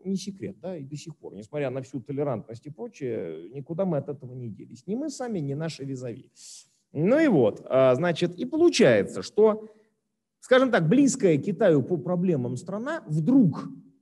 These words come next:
свергла самодержавие, вдруг отказалась от того пути, который ей цивилизованные страны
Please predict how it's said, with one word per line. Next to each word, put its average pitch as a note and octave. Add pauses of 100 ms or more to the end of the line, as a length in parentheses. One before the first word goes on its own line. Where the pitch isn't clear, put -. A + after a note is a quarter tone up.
(380)
свергла B2 (180)
самодержавие, C3 (640)
вдруг B3
отказалась A3+
от F3
того G3
пути, F#3+
который E3
ей E3+
цивилизованные C#3+
страны G2